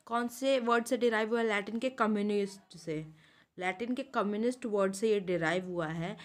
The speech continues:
जिसका मतलब होता है कॉमन। कॉमन मतलब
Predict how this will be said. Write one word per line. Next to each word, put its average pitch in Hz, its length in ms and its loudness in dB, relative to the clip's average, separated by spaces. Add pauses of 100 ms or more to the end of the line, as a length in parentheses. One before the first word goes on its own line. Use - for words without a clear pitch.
(260)
जिसका 262 300 -4
मतलब 226 500 0
होता 180 300 0
है 185 200 -4 (140)
कॉमन। 180 640 -4 (420)
कॉमन 190 420 -6
मतलब 202 380 -4